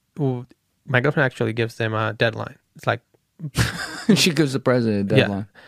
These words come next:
Speaker 1: It's like, "If you don't rele-, if you don't send somebody by this date, we will rele-, we will have a press release." And she wrote a scathing press release and sent it to <laughs> Wendy Sherman's inbox. It's like, "This is what we're gonna release."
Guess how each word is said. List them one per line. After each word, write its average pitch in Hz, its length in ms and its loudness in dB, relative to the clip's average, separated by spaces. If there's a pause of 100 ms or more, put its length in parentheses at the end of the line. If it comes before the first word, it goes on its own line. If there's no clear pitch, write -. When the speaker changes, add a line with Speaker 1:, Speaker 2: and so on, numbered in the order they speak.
(180)
Speaker 1:
It's - 80 -4
like, 135 180 4
"If 135 120 0
you 156 80 4
don't 160 220 6
rele-, 127 380 2
if 139 220 -4
you 147 100 4
don't 147 240 4
send 123 300 0
somebody 117 420 0
by 110 200 0
this 110 240 -4
date, 127 340 0
we 127 60 0
will 113 180 -2
rele-, 110 400 -8
we 135 80 2
will 113 120 0
have 117 180 -2
a 107 60 -4
press - 280 -14
release." - 440 -14 (440)
And 113 480 -2
she - 160 -4
wrote 117 380 -2 (760)
a - 80 -6
scathing 110 640 -4 (420)
press - 260 -4
release 113 420 -8
and 117 160 -6
sent 113 260 -2
it 110 200 -8
to 113 340 -2
<laughs> - 60 -18
Wendy 120 260 -4
Sherman's 113 420 -4
inbox. - 580 -14 (140)
It's - 120 -12
like, - 240 -6 (440)
"This 135 140 2
is 160 120 4
what 139 160 4
we're 131 100 2
gonna 113 220 -2
release." 107 500 -6